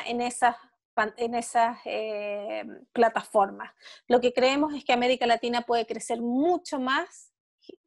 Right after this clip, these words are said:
haciendo, generando contenidos para todo el mundo, no solamente la región, eh, y, y por supuesto los Estados Unidos. Entonces,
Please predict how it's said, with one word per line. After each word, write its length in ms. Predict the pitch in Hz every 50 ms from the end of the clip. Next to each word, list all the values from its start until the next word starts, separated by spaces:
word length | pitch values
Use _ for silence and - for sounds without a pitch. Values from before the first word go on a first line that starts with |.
| _ _ _
haciendo, 720 | 254 254 208 - - 285 262 254 247 240 233 233 233 233 233
generando 580 | - - 233 226 220 226 262 277 277 262 -
contenidos 680 | - 254 254 - 240 240 240 240 247 254 254 254 254 254 - _ _
para 500 | - 254 254 254 254 269 262 269 277 269 _ _ _ _ _ _ _ _ _ _ _ _ _ - _ _ _ _ _ _ -
todo 260 | 294 269 294 302 302
el 80 | 285
mundo, 500 | 262 240 214 214 262 254 240 240 285 311
no 200 | 277 240 240 269
solamente 540 | - - 285 262 240 240 233 240 233 - 240
la 120 | 233 320 311
región, 640 | 214 196 - - - 262 269 285 302 330 370 370 339 - _ _
eh, 640 | - 240 240 233 226 220 220 226 226 220 220 220 226 240 - _ _ _ _ _ _ _ _ _ _ -
y, 220 | - 233 233 240 - -
y 80 | 247
por 160 | - 247 233
supuesto 560 | 233 - 262 233 - 269 269 - - - 277 262
los 180 | 247 247 -
Estados 440 | 233 - - 240 226 208 208 - -
Unidos. 400 | 233 220 214 202 202 214 214 220
Entonces, 480 | 240 233 240 240 254 - 277 262 269